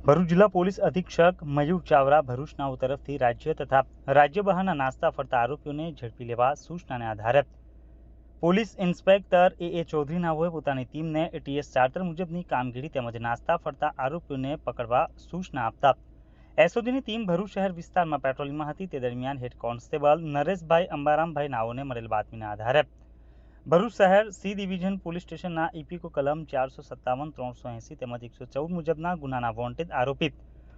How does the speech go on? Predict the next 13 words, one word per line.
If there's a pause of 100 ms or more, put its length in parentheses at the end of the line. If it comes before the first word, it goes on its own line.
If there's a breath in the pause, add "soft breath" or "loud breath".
(140 soft breath)
હસમુખભાઈ (540)
મદનભાઈ
મારવાડી
રહે
અયોધ્યાનગર (200)
ઝુંપડપટ્ટી (120)
તાલુકા
જિલ્લા
ભરૂચનાઓ (560 soft breath)
અયોધ્યાનગર
ઝુંપડપટ્ટી
ખાતે
આવેલ